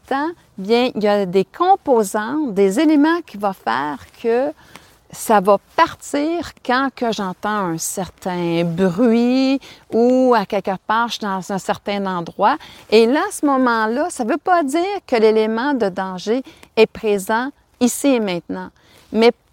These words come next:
pour ce système-là, cette association-là, c'est fait. L'association de l'attente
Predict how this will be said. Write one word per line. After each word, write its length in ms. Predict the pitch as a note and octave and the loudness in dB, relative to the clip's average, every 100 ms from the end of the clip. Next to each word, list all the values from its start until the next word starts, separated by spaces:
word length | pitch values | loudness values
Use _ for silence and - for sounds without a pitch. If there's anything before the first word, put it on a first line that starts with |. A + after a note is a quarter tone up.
| - | 2
pour 320 | G4 G4 - | 2 2 -4
ce 200 | - A3+ | -6 -6
système-là, 840 | - - F4+ - C4+ A3+ G#3 A#3 | -6 -8 -8 -4 -2 -2 -2 -4
cette 240 | C4 G#3+ - | -4 -4 0
association-là, 1120 | D#4 - A3+ - G3+ F#3 G3 F3+ F3+ F#3+ G#3+ - - _ | 0 0 -6 -2 -2 -2 -8 -8 -4 -4 -6 -10 -20 _
c'est 240 | - E4+ | -2 0
fait. 340 | E4 - F#4 F3 _ _ _ | 2 2 0 0 _ _ _
L'association 920 | - G3 G3+ A3+ A3 G#3+ G#3+ C4+ D#4+ | -6 -4 -2 -2 0 -2 0 0 0
de 100 | A3+ | -2
l'attente 560 | F#3 E3+ - A#3+ E4+ F4 | -8 -8 0 2 2 -4